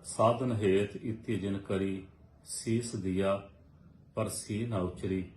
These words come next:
ਐਸੇ ਦੀਨ ਦਿਆਲ ਸਤਿਗੁਰੂ ਨੌਵੇਂ ਪਾਤਸ਼ਾਹ, ਧੰਨ ਗੁਰੂ ਤੇਗ ਬਹਾਦਰ ਸਾਹਿਬ ਜੀ ਮਹਾਰਾਜ ਸੱਚੇ ਪਾਤਸ਼ਾਹ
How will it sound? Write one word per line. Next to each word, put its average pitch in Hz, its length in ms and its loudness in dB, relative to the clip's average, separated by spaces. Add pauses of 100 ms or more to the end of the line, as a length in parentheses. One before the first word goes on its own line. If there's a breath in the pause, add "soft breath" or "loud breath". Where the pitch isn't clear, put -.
(480)
ਐਸੇ 110 760 2
ਦੀਨ 101 280 -2
ਦਿਆਲ 101 280 0
ਸਤਿਗੁਰੂ 95 540 -4
ਨੌਵੇਂ 95 280 -2
ਪਾਤਸ਼ਾਹ, 98 540 0 (1120 loud breath)
ਧੰਨ 110 280 4
ਗੁਰੂ 104 200 -2
ਤੇਗ 104 280 0
ਬਹਾਦਰ 95 400 -2
ਸਾਹਿਬ 98 280 -2
ਜੀ 95 140 -6
ਮਹਾਰਾਜ 95 480 0
ਸੱਚੇ - 340 -6
ਪਾਤਸ਼ਾਹ 95 540 -2